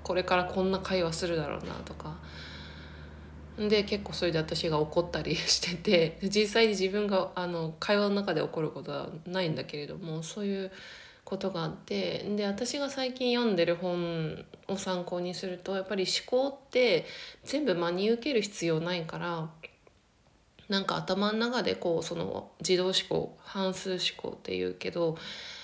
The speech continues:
始まった時にこう、まあ、俯瞰して、まあ、電車がなが-、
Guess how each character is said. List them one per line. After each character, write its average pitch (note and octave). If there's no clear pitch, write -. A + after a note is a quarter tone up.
始 F3+
ま G3+
っ G3+
た A3
時 A3+
に E3+
こ E3
う、 -
ま G#3
あ、 -
俯 G3+
瞰 C4
し -
て、 C#4
ま G3
あ、 -
電 G#3+
車 A#3
が A#3
な A3
が-、 A3+